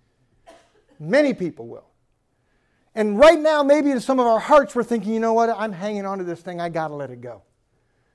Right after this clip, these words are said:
Do. Or you might be thinking, "You know what? I'm not, this man's crazy. This guy's talking silly. That's way too high a bar. It's not my bar."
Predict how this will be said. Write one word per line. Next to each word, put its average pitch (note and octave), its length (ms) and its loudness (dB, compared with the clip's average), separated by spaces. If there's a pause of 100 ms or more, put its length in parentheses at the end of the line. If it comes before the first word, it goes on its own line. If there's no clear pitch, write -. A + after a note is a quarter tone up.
(1040)
Do. C3 240 -8 (1600)
Or G#3+ 140 4
you A3+ 80 -2
might C4+ 160 6
be B3 80 -2
thinking, G#3+ 320 -4
"You G#3 60 -4
know A3 120 -4
what? A3+ 340 -4
I'm G#3+ 180 -10
not, B3+ 200 -14 (300)
this G#3 160 -6
man's F3 240 -8
crazy. D#3+ 400 -6 (920)
This - 120 -20
guy's A3+ 180 -4
talking D3+ 300 -8
silly. F3 320 -12 (680)
That's F#3 200 -8
way F#3+ 140 2
too G3+ 160 -2
high F3 140 -2
a E3 60 -4
bar. D#3 300 -4
It's E3 200 -6
not F3 280 -6
my D3+ 140 -10
bar." C#3 360 -6